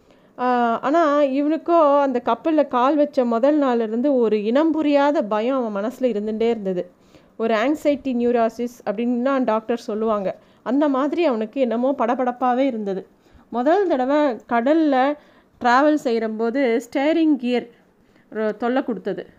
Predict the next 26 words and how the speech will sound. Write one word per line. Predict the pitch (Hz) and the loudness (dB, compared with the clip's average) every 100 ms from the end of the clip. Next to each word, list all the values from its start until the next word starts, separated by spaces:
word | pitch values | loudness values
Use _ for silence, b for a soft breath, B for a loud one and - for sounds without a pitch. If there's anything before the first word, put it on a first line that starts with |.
| b b b - | b b b -8
எவ்வளவோ | 214 226 269 339 302 359 403 392 | -6 -2 2 2 4 4 4 2
முயற்சி | 285 302 - 339 | 2 0 0 -4
பண்ணும், | 339 262 247 277 311 254 | -2 -4 -2 0 0 0
பண்ணியும் | 262 269 294 320 294 262 - B | 0 0 2 2 0 -2 -6 B
இவன் | 240 247 | -4 -2
வந்து | 247 269 320 | 0 2 2
ஒரு | 247 262 | 0 -2
சின்ன | - 294 320 | 0 2 2
மீன் | 285 285 330 320 | 2 2 2 2
பிடிக்கிற | 269 262 247 226 208 202 | -2 -4 -4 -2 -2 -2
படகு | 220 226 254 254 | -2 0 0 -2
மேல | 220 214 | -2 -2
போய் | 240 277 220 | -2 -4 -4
இடிச்சிடுறான் | 247 285 226 190 | -4 -4 -4 -6
இந்த | 180 | -6
கப்பலை. | 185 180 208 185 _ _ _ b b b b | -8 -8 -8 -8 _ _ _ b b b b
அது | 233 233 | -6 -2
வந்து | 277 302 359 339 359 B B | 0 2 2 0 -6 B B
இவனோட | 262 294 311 269 254 240 - | 0 2 2 2 0 -2 -6
எ-, | - 247 233 240 | -10 -8 -6 -4
எப்பயுமே | 285 359 | 0 2
இவன் | 381 381 | 2 0
அந்த | 277 247 | 0 -2
மாதிரி | 240 254 311 | -2 -2 -2
பண்ணக்கூடியவன் | 226 247 294 262 226 220 | -2 -2 -2 -4 -4 -4
இல்ல. | 190 220 226 | -4 -4 -4